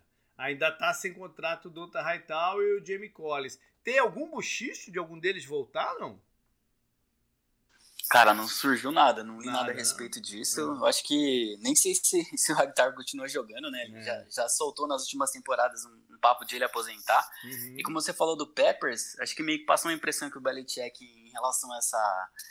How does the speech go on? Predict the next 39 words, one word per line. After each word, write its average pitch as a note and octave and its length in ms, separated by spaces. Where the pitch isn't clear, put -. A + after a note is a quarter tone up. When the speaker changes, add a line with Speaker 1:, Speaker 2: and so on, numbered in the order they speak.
Speaker 2:
esse - 120
front C3 240
seven, B2 500
jogadores G#2+ 540
que - 80
podem A#2+ 180
jogar A#2+ 220
de A#2+ 100
linebacker A#2 560
também, A#2+ 360
parece B2+ 360
que - 80
ele, D3 400
que C#3 80
ele C#3+ 80
quer D3+ 120
adicionar F3 300
um E3+ 80
pouco F3+ 180
mais F3 220
de - 60
velocidade. F3 680
Speaker 1:
É. - 600
Speaker 2:
Por - 80
isso B2 120
que - 60
a B2 60
gente B2 180
teve B2+ 160
muita C3 240
dificuldade, D3 680
principalmente C3 440
contra B2+ 220
os G#2 140
Bills, G#2 260
como A#2+ 160
nós G#2+ 180
já A2 120
citamos, - 480